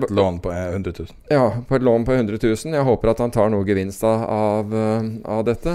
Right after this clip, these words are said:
Speaker 1: men, eh, det er jo, det er jo tilfellet. Altså, vi må
Speaker 2: Men det minner meg litt om sånn,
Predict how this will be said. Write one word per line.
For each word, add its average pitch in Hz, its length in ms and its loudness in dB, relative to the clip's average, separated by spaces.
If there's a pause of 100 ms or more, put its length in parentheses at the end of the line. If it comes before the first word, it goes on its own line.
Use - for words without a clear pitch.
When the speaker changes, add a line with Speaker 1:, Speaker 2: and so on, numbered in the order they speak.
Speaker 1:
men, 120 320 0
eh, - 1700 -6 (160)
det 127 80 6
er 117 160 4
jo, 113 240 2
det 120 160 2
er 104 80 6
jo 107 80 4
tilfellet. 101 720 -4
Altså, 113 240 -4
vi 117 160 2
må 107 140 2 (720)
Speaker 2:
Men 151 100 2
det 151 80 4
minner 135 160 4
meg 104 140 2
litt 95 100 -2
om 92 100 -4
sånn, 87 280 -6